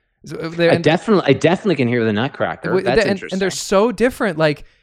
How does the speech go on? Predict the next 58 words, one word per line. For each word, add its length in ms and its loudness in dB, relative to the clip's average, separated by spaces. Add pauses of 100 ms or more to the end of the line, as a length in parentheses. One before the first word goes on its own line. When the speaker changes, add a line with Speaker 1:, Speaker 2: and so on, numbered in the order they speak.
(120)
Speaker 1:
that, 300 2
that's 240 0
Leia, 360 0
by 120 -2
the 80 -6
way. 140 -2
She's 180 -8
the 60 -8
Nutcracker 440 -2
in 80 -4
Jesus 240 -10
Christ 200 -4
Superstar. 320 -6
She 140 -6
is 120 -6
the 100 -10
girl 200 -2
who 360 4
needs, 340 2
Speaker 2:
<laughs> 20 4
Speaker 1:
she 160 2
is 160 0
the 120 0
girl 260 4
who 80 0
needs 200 -4
to 80 -10
be 80 -4
saved, 380 -4
and 120 -6
she's 160 -8
also 240 -4
the 100 -6
savior 420 -6
herself. 600 -6 (320)
Speaker 2:
Yeah. 140 -6 (200)
Speaker 1:
Star 240 -2
Wars 160 0
across 280 -2
the 60 -8
board 260 -6
does 180 -4
not 160 -6
work 180 -6
in 80 -8
the 60 -8
same 320 -8
way 260 -6
without 240 -8
this 120 -12
piece 220 -12
of 80 -14
music. 260 -10
It 100 -8
is 80 -16
far 240 -6
too 140 -12
fundamental. 720 -10